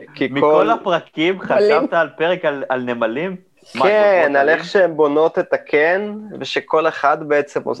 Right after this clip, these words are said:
Speaker 1: רואה רק את הדבר שמולה. היא לא יודעת אם זה נכון בקנה מידה הגדול או לא, היא פשוט עושה את שלה, ותשבש אותה, והיא תשבש לך חזרה, זאת אומרת, הקן יקרוס באיזשהו שלב.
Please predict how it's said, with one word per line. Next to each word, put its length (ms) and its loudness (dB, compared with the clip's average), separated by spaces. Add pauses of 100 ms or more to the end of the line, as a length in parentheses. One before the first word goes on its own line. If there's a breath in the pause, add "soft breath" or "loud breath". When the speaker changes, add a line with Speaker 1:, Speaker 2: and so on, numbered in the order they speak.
Speaker 1:
רואה 360 2
רק 260 0
את 160 -6
הדבר 420 2
שמולה. 680 0 (600 soft breath)
היא 120 -4
לא 80 2
יודעת 580 2
אם 120 -4
זה 140 -2
נכון 600 -2
בקנה 340 -2
מידה 360 0
הגדול 540 0
או 60 -2
לא, 180 -4
היא 120 -10
פשוט 280 -8
עושה 420 0
את 120 -6
שלה, 440 -2 (680 loud breath)
ותשבש 600 0
אותה, 360 0
והיא 120 0
תשבש 400 -2
לך 140 0
חזרה, 680 0
זאת 180 -10
אומרת, 340 -2
הקן 320 -2
יקרוס 380 -4
באיזשהו 400 -6
שלב. 240 -8